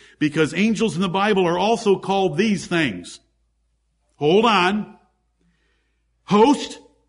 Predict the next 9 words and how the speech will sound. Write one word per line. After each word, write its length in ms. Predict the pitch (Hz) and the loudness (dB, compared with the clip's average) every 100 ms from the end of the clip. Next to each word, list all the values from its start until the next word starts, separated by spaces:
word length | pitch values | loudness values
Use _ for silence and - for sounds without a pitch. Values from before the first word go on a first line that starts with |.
| _ _ _ _ - _ | _ _ _ _ -20 _
host, 640 | - 208 247 - - - _ _ _ _ _ _ _ | 0 4 4 0 -6 -18 _ _ _ _ _ _ _
host 400 | - 233 262 - | 0 2 2 0
of 100 | 214 | -2
heaven, 560 | 143 165 196 220 - - _ _ | 0 -2 -2 -4 -10 -20 _ _
heavenly 400 | 190 240 247 208 | 0 2 2 0
host, 480 | 151 175 208 - - _ _ _ - | 2 2 0 -4 -16 _ _ _ 0
army 380 | 240 269 240 196 | 4 4 4 2
of 100 | 127 | 0
heaven, 500 | 160 165 208 - | -2 0 -4 -6